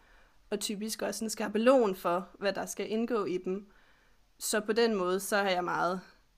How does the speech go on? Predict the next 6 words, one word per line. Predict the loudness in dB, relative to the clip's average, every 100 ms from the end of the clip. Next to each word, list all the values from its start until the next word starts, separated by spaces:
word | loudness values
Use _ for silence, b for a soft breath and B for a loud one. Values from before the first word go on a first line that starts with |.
| -8
øhm, | -6 -4 -6 -8 b b b b b -20 -20 -20 -20 -20 -20 -20 -16
lært | -8 0 2 2
at | -2 -8
skrive | -4 -2 0 0
ud | -2 -4 -6
fra, | -8 -10 -10 -10